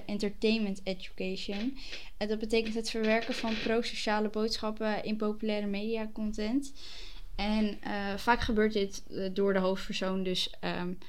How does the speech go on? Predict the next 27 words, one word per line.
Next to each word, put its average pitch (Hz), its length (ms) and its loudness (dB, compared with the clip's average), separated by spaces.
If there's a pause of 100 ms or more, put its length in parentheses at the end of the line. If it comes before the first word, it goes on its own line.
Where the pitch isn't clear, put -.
(180)
ja, - 240 4 (220)
in 202 140 4
jouw 196 220 8
ogen 196 320 4
het 196 160 2
gewenste 202 520 0
gedrag, 196 520 -2
eh, 196 160 -4
te 196 160 -6
laten 196 240 0
vertonen 202 480 -2 (420)
of 220 200 6
een 208 120 2
bepaald 190 320 0
standpunt 202 640 0
uit 196 160 0
te - 60 2
spreken 208 380 0
waar 208 100 0
jij 202 180 -2
het 202 120 -4
mee 196 160 -2
eens 214 280 -2
bent. 220 340 -2 (600)
Eh, 208 300 -2 (200)
en, 208 420 -2
ehm, 190 380 -4